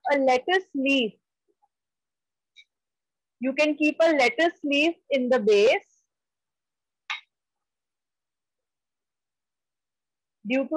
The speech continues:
lockdown, it was not available, so I don't have it. So if you have a lettuce leaf, you can keep it. On that, you will spread your mayo salad.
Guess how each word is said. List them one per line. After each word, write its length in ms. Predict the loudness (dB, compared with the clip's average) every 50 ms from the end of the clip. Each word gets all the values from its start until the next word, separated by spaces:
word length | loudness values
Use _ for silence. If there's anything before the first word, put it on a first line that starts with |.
| 0 2
lockdown, 680 | 2 4 2 2 -2 -2 -2 0 2 2 2 0 -2 -4
it 100 | -6 -2
was 160 | 0 0 0 0
not 240 | -2 -2 -2 -2 -2 -2
available, 600 | -4 -2 -2 -2 0 0 -2 -2 -4 -4 -6 -6
so 120 | -4 -4 -4
I 80 | -4
don't 280 | -4 -4 -8 -10 -10 -12 _ _ -2
have 160 | -2 -2 0 0
it. 140 | -2 -2 -4 -6 _ _ _ _ _ _ _ _ _ _ _ _ _ _ _ _ _ _ _ _ _ _ _ _ _ _ _ _ _ _ _ _ _ _ _ _ -4
So 380 | -2 0 0 0 -2 -4 -6 _ _ _ _ -20
if 80 | -18 -12
you 200 | -10 -8 -6 -4 -2
have 240 | 0 2 2 2 2
a 80 | 2 2
lettuce 460 | 2 0 0 -2 -4 -10 -14 -14 _ -10
leaf, 260 | -8 -6 -4 -4 -6 -8 -10
you 140 | -14 -10 -8
can 240 | -8 -8 -8 -10 -12
keep 180 | -14 -14 -8 _ -4
it. 180 | -2 -2 -4 -8 _ _ _ _ _ _ _ _ _ _ _ -4 -2 -2
On 240 | -2 -2 -4 -4 -2
that, 380 | 0 2 2 4 2 2 0 -2 -6 _ _ _ _ _ _ _ _ _ _ _ _ _ -10
you 160 | -8 -6 -4
will 360 | -2 -2 -2 -2 -2 -4 -6 -8 _ _ _ _
spread 360 | -4 0 0 2 2 0 0
your 340 | 0 0 2 2 2 2 0 -2 -4 _ _ _ _ -20 -20 -20 _ _ _ _ _ _ _ _ _ _ _ _ _ _ _ _ _ _ _ _ _ _ _ _ _ _ _ _ _ _ _ -10
mayo 520 | -6 -2 0 0 2 2 2 2 0 -2 -4 _ 0
salad. 480 | 2 4 4 4 2 2 2 0 0